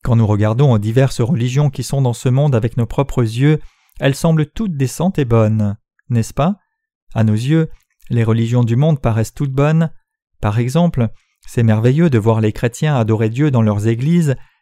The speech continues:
et ils ont tous l'air si saints que même les non-chrétiens les envieraient. Ainsi, quand les non-chrétiens voient le christianisme seulement dans son apparence extérieure, ils aiment ce qu'ils voient, et il est peut-être assez naturel pour les gens de ce monde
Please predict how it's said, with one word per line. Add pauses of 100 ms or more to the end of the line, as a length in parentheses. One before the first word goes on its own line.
et
ils
ont
tous
l'air
si
saints
que
même
les
non-chrétiens
les
envieraient. (680)
Ainsi, (380)
quand
les
non-chrétiens
voient
le
christianisme
seulement
dans
son
apparence
extérieure, (460)
ils
aiment
ce
qu'ils
voient, (460)
et
il
est
peut-être
assez
naturel
pour
les
gens
de
ce
monde